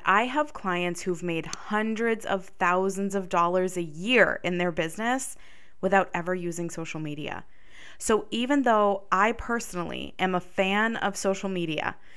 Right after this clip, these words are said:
and I use it in my business, I am happy to share these alternatives that I have worked out with clients or seen clients do all on their own,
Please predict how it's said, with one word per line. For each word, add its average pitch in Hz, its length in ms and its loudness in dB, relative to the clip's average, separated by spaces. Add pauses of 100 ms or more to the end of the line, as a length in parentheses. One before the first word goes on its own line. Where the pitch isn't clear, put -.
(200)
and 185 160 0
I 180 60 4
use 180 280 0
it 220 60 -2
in 240 80 0
my 254 140 4
business, 208 640 0 (640)
I 208 140 8
am 269 220 4
happy 226 340 2
to 214 100 0
share 185 640 4
these 175 600 0
alternatives 202 960 2
that 185 160 6
I 180 100 6
have 175 240 -2
worked 185 320 0
out 190 180 6
with - 200 -6
clients 202 540 2
or 180 200 0
seen 202 400 -4
clients 185 480 -2
do 185 200 2
all 180 180 4
on 233 140 0
their 262 180 4
own, 208 380 2